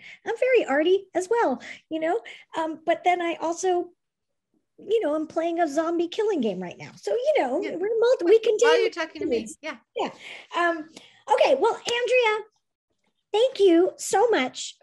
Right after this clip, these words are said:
Speaker 1: for being my guest on Tea with Cecil. I'm sorry that your tea was <laughs> not, it
Speaker 2: My
Speaker 1: was
Speaker 2: tea sucked.
Speaker 1: Yeah,
Speaker 2: But
Speaker 1: I'm
Speaker 2: oh
Speaker 1: sorry that
Speaker 2: well.
Speaker 1: your tea sucked,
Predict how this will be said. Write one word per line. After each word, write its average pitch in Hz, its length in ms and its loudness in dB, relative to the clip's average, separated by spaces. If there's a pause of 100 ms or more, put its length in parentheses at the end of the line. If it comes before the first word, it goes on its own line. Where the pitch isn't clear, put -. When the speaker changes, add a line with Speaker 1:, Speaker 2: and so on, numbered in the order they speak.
Speaker 1:
for 339 120 -4
being 302 260 -2
my 381 120 -2
guest 277 300 -4
on 339 140 -4
Tea 285 220 -6
with 392 140 -2
Cecil. 233 340 -8
I'm 254 120 -2
sorry 311 300 0
that 311 140 2
your 294 140 0
tea 320 380 -2
was 262 200 -2 (220)
<laughs> 762 100 -12
not, - 100 -20 (120)
it - 100 -4
Speaker 2:
My 330 80 -4
Speaker 1:
was 269 80 -8
Speaker 2:
tea 370 100 -8
sucked. - 440 -12 (260)
Speaker 1:
Yeah, 262 180 -2
Speaker 2:
But 240 60 -4
Speaker 1:
I'm 269 80 -6
Speaker 2:
oh 269 40 -8
Speaker 1:
sorry 320 160 -4
that 359 60 -6
Speaker 2:
well. 330 140 -8
Speaker 1:
your 320 100 -10
tea 320 140 -6
sucked, 240 340 -10